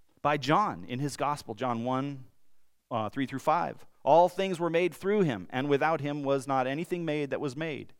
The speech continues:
In him was life, and the life was the light of men.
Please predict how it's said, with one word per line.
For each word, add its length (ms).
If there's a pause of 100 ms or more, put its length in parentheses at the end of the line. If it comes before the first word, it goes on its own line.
(300)
In 140
him 280
was 220
life, 580 (720)
and 160
the 80
life 400
was 200
the 160
light 500
of 180
men. 420